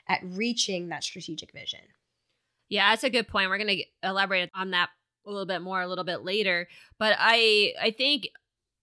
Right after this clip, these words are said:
Speaker 2: to your point, it, what it also does is it, it brings into view gaps in knowledge, understanding, expertise, and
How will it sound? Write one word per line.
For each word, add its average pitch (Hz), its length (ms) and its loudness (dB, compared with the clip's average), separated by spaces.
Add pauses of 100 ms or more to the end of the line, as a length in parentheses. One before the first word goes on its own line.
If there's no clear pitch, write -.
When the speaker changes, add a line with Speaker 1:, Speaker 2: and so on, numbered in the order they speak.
(200)
Speaker 2:
to - 200 -2
your 202 260 0
point, 196 640 0
it, 202 180 -2
what 247 140 2
it 262 140 2
also 208 400 -2
does 190 540 0
is 196 300 -4
it, 196 440 0
it 196 340 -2
brings 262 420 -2
into 214 400 -2
view 185 680 -6
gaps 180 600 4
in 185 320 -8 (100)
knowledge, 190 680 -6
understanding, 180 1080 -4
expertise, 170 1000 -8 (540)
and 214 520 4